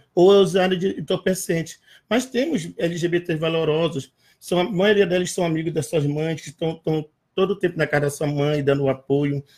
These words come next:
Às vezes são o eixo da família, como eu, eu sou o chefe da família, apesar de eu ter minha vida, falando um pouco de mim, eu tenho minha vida de L G B T, mas eu tenho muito compromisso, nós temos responsabilidade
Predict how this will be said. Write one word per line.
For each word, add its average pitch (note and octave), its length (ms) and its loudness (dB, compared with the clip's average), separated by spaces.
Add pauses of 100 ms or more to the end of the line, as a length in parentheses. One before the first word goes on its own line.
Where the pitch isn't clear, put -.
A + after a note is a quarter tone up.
(240)
Às E3 160 2
vezes F#3 280 6
são F#3+ 240 2
o F#3+ 80 6
eixo A3+ 220 4
da E3+ 80 0
família, D3 280 -2
como D#3 160 -6
eu, E3+ 160 -6
eu E3 100 -2
sou G#3 260 0
o G3+ 40 -2
chefe - 280 -4
da C3+ 120 0
família, C3+ 240 -2
apesar C#3+ 240 0
de D3+ 200 -6
eu C#3 140 2
ter C#3+ 180 -2
minha C#3 260 0
vida, C3 520 -4 (680)
falando E3 180 -2
um C3+ 40 -2
pouco - 200 -4
de B2+ 140 -2
mim, F#3 240 2 (280)
eu D3+ 120 -2
tenho D#3+ 140 2
minha D3+ 120 4
vida C#3+ 240 2
de C3 380 0
L C#3+ 180 0
G C3 100 0
B B2 140 -2
T, F3 360 2 (400)
mas F3+ 160 0
eu D#3 60 -2
tenho E3+ 180 -2
muito G#3 220 -2
compromisso, G#3 400 -2
nós A3+ 200 2
temos A3+ 260 2
responsabilidade D3+ 920 0